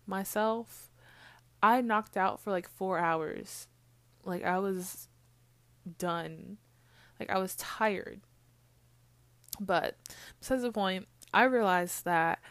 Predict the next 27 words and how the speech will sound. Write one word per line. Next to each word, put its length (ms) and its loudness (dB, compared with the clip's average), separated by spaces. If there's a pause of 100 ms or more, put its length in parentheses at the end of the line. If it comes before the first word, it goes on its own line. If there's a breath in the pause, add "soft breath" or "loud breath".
(520 loud breath)
I'm 280 2
a 340 2
introvert, 800 -2 (240)
and 960 0 (2750 loud breath)
I 100 -6
just 220 -6
never 140 -2
thought 140 0
I 60 0
would 120 -4
say 200 -2
that. 240 0
Like, 200 -2
I 220 -2
am 140 -2
an 80 -4
introvert. 400 -6
Like, 160 -4
I, 640 0 (640 loud breath)
obviously, 520 4
I 160 6
can 200 -2
be, 220 0
like, 180 0
one-on-one 720 -2
with 140 -8
someone 760 -2